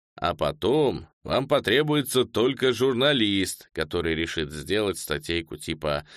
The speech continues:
«Знаменитый писатель украл мою идею», утверждает разочарованный фанат. Если вы думаете, что журналисты такого не делают,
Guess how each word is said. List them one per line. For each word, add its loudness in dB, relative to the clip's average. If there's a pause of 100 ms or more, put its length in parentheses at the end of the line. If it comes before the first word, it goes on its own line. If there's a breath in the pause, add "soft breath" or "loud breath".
(180 loud breath)
«Знаменитый -4
писатель 2
украл 0
мою 0
идею», 4
утверждает -2
разочарованный 0 (120)
фанат. 0 (260)
Если 0
вы 2
думаете, 2
что 0
журналисты 2
такого 2
не -2
делают, 2